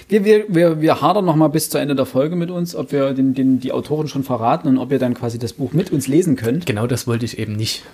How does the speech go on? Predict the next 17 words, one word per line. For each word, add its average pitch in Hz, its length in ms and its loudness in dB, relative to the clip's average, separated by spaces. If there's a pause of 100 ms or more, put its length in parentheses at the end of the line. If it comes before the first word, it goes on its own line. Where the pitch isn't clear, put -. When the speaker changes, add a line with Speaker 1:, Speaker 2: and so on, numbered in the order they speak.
(540)
Speaker 2:
Weil 139 480 2 (140)
das - 240 -8
dieses 131 320 0
Buch 123 240 -2
sein 117 320 0
wird, 117 420 0
wo 104 160 0
jetzt 104 420 -2
im 107 160 -4
Februar 107 480 -2
sowieso 101 320 -2
viel 120 280 -4
ansteht. 139 480 -4 (280)
Speaker 1:
Ja, 131 200 4
das 107 80 -2
ist - 80 -16
okay. - 100 -20